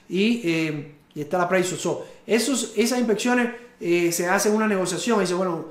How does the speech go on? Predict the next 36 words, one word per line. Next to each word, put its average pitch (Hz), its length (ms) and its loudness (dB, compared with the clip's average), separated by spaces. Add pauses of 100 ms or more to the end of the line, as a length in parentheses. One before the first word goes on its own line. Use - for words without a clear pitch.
(200)
vendedor, 180 400 4
yo 180 100 2
quiero 208 140 4
que 196 80 2
me 180 60 0
arregles 185 320 4
esto, 208 320 4
esto, 202 260 4
esto 208 240 2
y 180 60 6
esto". 180 220 -2 (260)
Entonces, 185 280 0
esa 226 180 0
caminata 262 420 2
final 226 260 0
se 220 100 0
hace 226 260 2 (280)
ya 208 520 4
un 190 180 -2
día 226 320 6
antes 190 560 2 (680)
de, 175 500 0
eh, 160 60 -2
firmar 165 380 2
en 208 100 2
título, 247 460 2 (300)
eh, 165 400 -2
o 165 160 0
por 160 140 -2
ahí 220 500 0 (160)
para 202 500 4
ver 208 260 6
que 175 160 0
todo, 208 640 6 (140)
eh, 156 480 -2
se, 156 460 -6